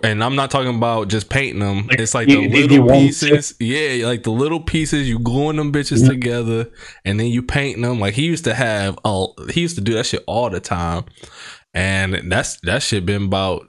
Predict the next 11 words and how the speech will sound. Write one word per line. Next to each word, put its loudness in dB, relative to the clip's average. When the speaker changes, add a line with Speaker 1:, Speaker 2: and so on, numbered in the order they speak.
Speaker 1:
twenty -2
years -2
now -2
since -2
I 0
seen -2
him -2
do -2
one, -2
probably. -2
So -4